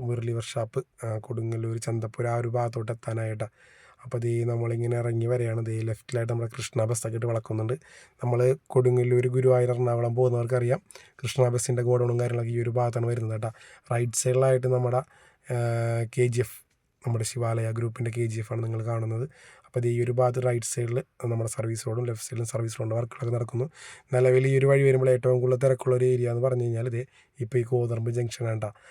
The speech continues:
റൈറ്റ് സൈഡിൽ, ആ, ഭാഗികമായിട്ട് സർവീസ് റോഡിൻ്റെ വർക്കുകൾ നടക്കുന്നതുകൊണ്ട് തന്നെ ഫുൾ വണ്ടികളും പോകുന്നത് ലെഫ്റ്റ് സൈഡിൽ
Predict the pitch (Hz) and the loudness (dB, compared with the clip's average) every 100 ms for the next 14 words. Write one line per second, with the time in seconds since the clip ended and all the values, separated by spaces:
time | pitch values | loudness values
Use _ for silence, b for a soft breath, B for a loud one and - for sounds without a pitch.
0 | B B 117 117 - 120 113 123 - - | B B -2 -2 -2 -2 0 -2 -4 -4
1 | 117 113 110 117 113 113 113 120 120 113 | -2 0 0 -2 -2 -2 -2 -2 -2 -4
2 | - - - 113 110 117 110 120 117 123 | -6 -8 -8 -6 -4 -4 -2 -4 -4 -2
3 | 123 120 117 113 120 170 B B B - | -2 -2 -2 -2 -2 -4 B B B -2
4 | 123 123 127 135 143 131 123 127 123 127 | 0 2 4 4 4 4 2 0 2 2
5 | 120 117 143 127 113 - 120 113 | 2 -2 -4 -4 -6 -4 -6 -4